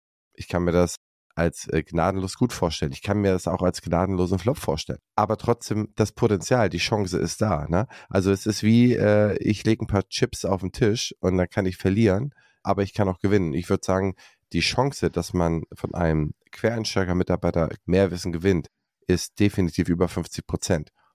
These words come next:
Das heißt, es ist eine eigentlich sichere Wette, wenn man fünf Quereinsteiger nimmt über zehn Jahre, dass man da mehr gelernt hat von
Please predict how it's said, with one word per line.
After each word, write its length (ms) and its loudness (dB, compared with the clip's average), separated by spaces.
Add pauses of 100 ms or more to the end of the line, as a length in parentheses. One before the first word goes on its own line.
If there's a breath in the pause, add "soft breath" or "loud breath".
(180)
Das 160 0
heißt, 180 0
es 140 -2
ist 80 -8
eine 260 4 (160)
eigentlich 400 -2
sichere 380 0
Wette, 300 0 (480 soft breath)
wenn 200 2
man 220 0
fünf 340 -2
Quereinsteiger 640 0
nimmt 240 2
über 220 0
zehn 260 0
Jahre, 380 0
dass 220 -6
man 140 2
da 200 2 (160)
mehr 320 4
gelernt 400 0
hat 160 0
von 280 -2